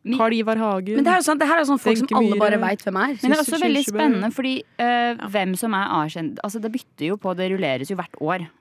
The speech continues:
Speaker 3: Men en jeg s-, tror er A-kjendis, som jeg
Speaker 1: Mm.
Speaker 3: tror vi alle er enige om.
Speaker 1: Mm.
Speaker 3: Kygo.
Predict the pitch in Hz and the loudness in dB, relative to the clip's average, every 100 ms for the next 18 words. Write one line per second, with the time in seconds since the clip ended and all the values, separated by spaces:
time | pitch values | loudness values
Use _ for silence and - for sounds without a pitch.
0 | _ 277 262 262 254 - - 254 247 202 | _ -4 0 0 0 -2 0 2 2 0
1 | 185 196 247 269 240 240 233 226 202 220 | -2 -4 -4 -4 -4 -2 0 0 -2 -2
2 | 220 190 196 170 185 277 269 190 143 _ | 0 0 0 -2 -2 -4 -2 -4 -4 _
3 | _ _ _ - 196 156 185 | _ _ _ -10 -6 -4 -4